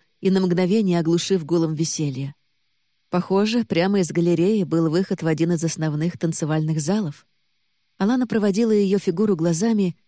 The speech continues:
и, мечтательно улыбаясь, прислонилась к каменной стене, наслаждаясь вновь опустившимися тишиной и полумраком. Никто не выходил, по крайней мере, полчаса.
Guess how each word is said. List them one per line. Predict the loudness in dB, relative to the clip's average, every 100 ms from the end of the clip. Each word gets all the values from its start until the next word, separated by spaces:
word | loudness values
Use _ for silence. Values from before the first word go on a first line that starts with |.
| _ _ -6
и, | -2 -2
мечтательно | -2 -2 -2 -2 -2 -2 -2
улыбаясь, | 0 0 0 0 -2 -6
прислонилась | -4 -4 0 -2 0 -2 -4
к |
каменной | -4 -2 0 -2
стене, | -4 -4 -4 -4 -8 _ _ _ -4
наслаждаясь | -4 -2 -2 -2 -2 0 -2 -6 -6
вновь | -4 -4 -4
опустившимися | -6 -4 -6 -4 -4 -4 -4 -4 -6
тишиной | -4 -4 -4 -4 -2 -2 -6 _ -8
и | -6
полумраком. | -4 -6 -4 -6 -6 -12 -16 _ _ _ _ _ _ _ _ _ _ _ _ _ _ _ _ _ _ _ -2
Никто | 0 0 -2 0 2
не | 2 -2
выходил, | -2 -2 -2 0 0 0
по | -2
крайней | 0 0 0 0
мере, | 0 0 -2
полчаса. | -2 -4 -2 -6 -4 -6 -10